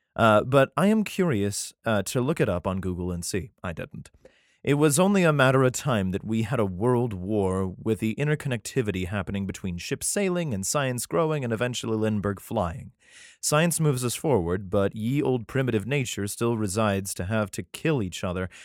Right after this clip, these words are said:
a little before we have, uh, we can live and have some sense of peace. Still, huge events, world altering. But so was gunpowder,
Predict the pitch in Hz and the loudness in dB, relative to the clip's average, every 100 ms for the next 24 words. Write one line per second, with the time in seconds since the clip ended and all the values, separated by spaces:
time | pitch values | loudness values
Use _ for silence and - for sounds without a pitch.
0 | - - 135 151 202 160 107 107 - 123 | -12 0 2 6 6 6 4 2 2 0
1 | 101 101 98 98 95 110 101 107 117 110 | 2 0 0 -4 -4 -2 0 0 -2 -2
2 | 107 110 101 87 98 90 - 87 - 92 | 2 0 0 -4 -6 -6 -8 -6 -4 -4
3 | - - 110 82 - - _ - _ _ | -6 -10 -8 -8 -10 -14 _ -20 _ _
4 | - 120 135 220 _ _ - 110 127 160 | -2 2 2 0 _ _ -4 -2 0 0
5 | 113 - - - _ - 117 156 143 135 | -2 -4 -10 -12 _ 0 4 6 6 4
6 | 139 107 85 - _ _ _ _ _ 135 | 2 -4 -8 -10 _ _ _ _ _ 0
7 | - 190 147 156 202 120 82 - - | 2 4 4 4 2 0 -8 -10 -18